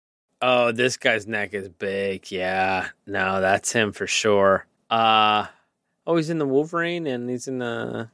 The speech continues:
couple different things. But yeah, my dude's neck is jacked, but I believe it is, uh, still Peter Green's voice. And the, the mask they make for him, it looks like a,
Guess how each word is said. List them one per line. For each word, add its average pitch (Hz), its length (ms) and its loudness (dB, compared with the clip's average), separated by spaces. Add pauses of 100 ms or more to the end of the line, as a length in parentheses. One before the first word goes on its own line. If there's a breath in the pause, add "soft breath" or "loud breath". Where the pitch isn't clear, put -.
couple 139 260 -4
different 101 300 -4
things. 104 320 0 (160)
But 143 220 0
yeah, 127 200 2
my 131 460 0
dude's 127 320 -2
neck 117 260 0
is 117 140 -8
jacked, 113 320 0
but 139 100 0
I 135 140 2
believe 143 400 2
it 131 80 2
is, 120 340 -4
uh, 120 220 2
still 113 720 -2 (220)
Peter 117 260 -2
Green's 110 580 -4 (140)
voice. 101 720 -4 (320)
And 156 180 0
the, 156 120 2
the 147 140 0
mask 151 320 0
they 190 100 0
make 151 220 2
for 139 220 0
him, 113 140 -6
it - 120 -12
looks 160 300 -2
like 113 240 2
a, 110 220 4